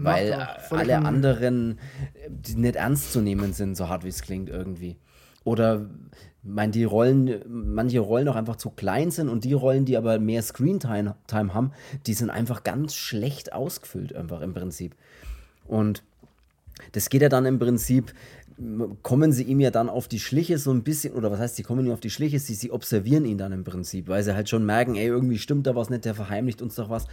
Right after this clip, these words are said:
Speaker 2: Ja,
Speaker 1: dann
Speaker 2: weil halt
Speaker 1: observieren
Speaker 2: eben
Speaker 1: sie ihn.
Speaker 2: dann auch, ähm, wo ist denn ihr Koch hin? Hat gekündigt.
Speaker 1: Ja, genau,
Speaker 2: Ähm,
Speaker 1: ja.
Speaker 2: und dann, wo ist ihre Bedienung? Die hat jetzt auch gekündigt, der
Speaker 1: Wie ihm die
Speaker 2: Wieso,
Speaker 1: Leute
Speaker 2: die wollte,
Speaker 1: ausgehen.
Speaker 2: wollte zu ihrer Mutter zurück, ähm, sie ist aber auf dem Festland,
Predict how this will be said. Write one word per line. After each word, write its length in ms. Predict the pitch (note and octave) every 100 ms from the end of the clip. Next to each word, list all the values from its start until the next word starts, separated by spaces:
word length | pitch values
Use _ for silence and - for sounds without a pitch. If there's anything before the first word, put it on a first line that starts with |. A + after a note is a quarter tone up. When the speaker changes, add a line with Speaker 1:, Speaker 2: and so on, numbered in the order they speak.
| C#3+
Speaker 2:
Ja, 80 | C3+
Speaker 1:
dann 100 | C#3+
Speaker 2:
weil 120 | D3
halt 40 |
Speaker 1:
observieren 260 | D#3 - -
Speaker 2:
eben 120 | B2+
Speaker 1:
sie 80 | D3
ihn. 60 |
Speaker 2:
dann 140 | D3 C#3+
auch, 300 | D3+ D#3 - - - - - - _ -
ähm, 360 | C#3 C#3+ C3+ - - _ -
wo 160 | C#3+
ist 140 | D3+ D#3
denn 100 | D3+
ihr 160 | D3
Koch 280 | D3 D#3 D3+
hin? 220 | C#3 C3 B2+
Hat 180 | C#3+ D3
gekündigt. 580 | C#3+ - A2+ A2+ A2 G2+
Speaker 1:
Ja, 0 |
genau, 340 | F#2+ F2+ F#2
Speaker 2:
Ähm, 260 | C#3+ C#3 C#3+
Speaker 1:
ja. 40 | - -
Speaker 2:
und 100 | D3
dann, 240 | C#3+ C#3+ C#3 - _ -
wo 100 | C#3+
ist 140 | C#3+
ihre 260 | E3+ D3+ C#3+
Bedienung? 520 | C#3 D3+ D#3 C#3+ B2+ - -
Die 180 | C3+ D3
hat 80 |
jetzt 140 | D3 D3+
auch 180 | D3+ D3+
gekündigt, 420 | D3 C#3+ C3+ -
der 80 | G#2
Speaker 1:
Wie 60 |
ihm 80 | G#2
die 60 | G2
Speaker 2:
Wieso, 60 |
Speaker 1:
Leute 220 | G#2 A#2+
Speaker 2:
die 60 | G#2+
wollte, 160 | C#3+ D3
Speaker 1:
ausgehen. 220 | A2 G#2+ A2 - C3+ -
Speaker 2:
wollte 240 | C#3+ C#3+ D3+
zu 120 | D3+
ihrer 220 | D3+ C#3+
Mutter 360 | C#3 D#3+ D#3+ D3+
zurück, 420 | D3+ D3+ D3+ -
ähm, 380 | D3 C#3+ C#3 C3+ - _ _ _ _ _ _ -
sie 140 | E3+
ist 140 | D#3
aber 140 | D#3+ D3
auf 120 | D3
dem 160 | D3+ C#3+
Festland, 540 | D3 D3 C#3+ C3